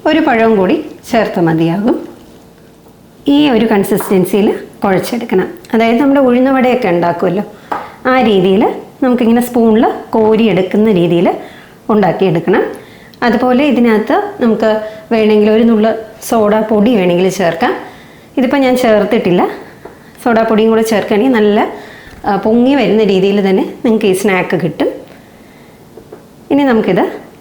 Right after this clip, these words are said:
എണ്ണയിൽ വറുത്തെടുക്കാം. എണ്ണ നല്ല ചൂടായി വരുമ്പോൾ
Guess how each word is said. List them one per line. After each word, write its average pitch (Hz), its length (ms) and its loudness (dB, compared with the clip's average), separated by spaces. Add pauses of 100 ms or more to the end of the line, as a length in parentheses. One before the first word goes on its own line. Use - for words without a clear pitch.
എണ്ണയിൽ 220 440 0 (300)
വറുത്തെടുക്കാം. 190 560 -4 (1000)
എണ്ണ 247 260 2
നല്ല 208 340 2
ചൂടായി 190 440 0
വരുമ്പോൾ 175 380 2